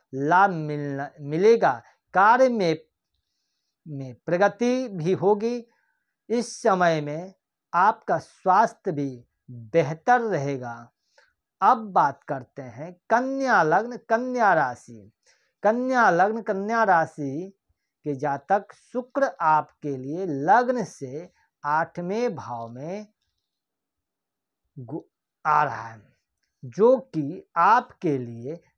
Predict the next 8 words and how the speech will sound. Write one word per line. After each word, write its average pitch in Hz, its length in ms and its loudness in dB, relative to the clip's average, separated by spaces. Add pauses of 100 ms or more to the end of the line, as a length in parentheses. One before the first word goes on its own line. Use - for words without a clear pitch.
धन 196 460 -4
हानि 147 600 -6
का 139 220 -6
कारण 135 640 -8
भी 143 480 -10 (280)
बन 143 340 -6
सकता - 440 -12
है। 101 260 -18